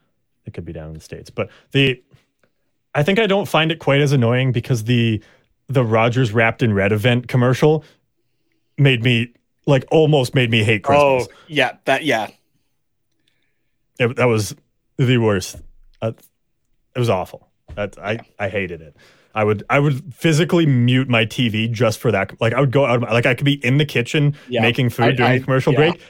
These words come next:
Speaker 1: and I would hear that come on, and I would stop what I was doing, mute my T V, and then go back,
Speaker 2: <laughs>
Speaker 1: because I just, I could not stand any more of that
Speaker 2: No.
Speaker 1: stupid commercial. That was awful.
Speaker 2: Yeah, no, I, I do agree with that one.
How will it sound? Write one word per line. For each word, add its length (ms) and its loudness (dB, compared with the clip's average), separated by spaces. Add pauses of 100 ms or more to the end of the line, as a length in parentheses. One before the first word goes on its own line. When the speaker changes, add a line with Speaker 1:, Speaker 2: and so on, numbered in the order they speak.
Speaker 1:
and 100 2
I 80 4
would 140 2
hear 240 0
that 160 2
come 160 2
on, 160 2
and 100 -2
I 80 2
would 140 0
stop 260 0
what 80 0
I 60 2
was 100 -4
doing, 300 -2 (180)
mute 240 2
my 140 2
T 220 0
V, 200 0
and 140 -4
then 160 -4 (200)
go 140 0
back, 240 0
Speaker 2:
<laughs> 20 -8
Speaker 1:
because 140 2
I 100 2
just, 200 -4 (280)
I 100 0
could 340 0
not 260 2
stand 460 0
any 220 2
more 280 2
of 120 -8
that 140 -2
Speaker 2:
No. 60 -6
Speaker 1:
stupid 680 -2 (420)
commercial. 560 -6
That 80 -6
was 100 -6 (160)
awful. 80 -4
Speaker 2:
Yeah, 360 0
no, 200 0
I, 360 -2
I 40 -4
do 300 2
agree 320 -2
with 220 -6
that 260 -12
one. 240 -18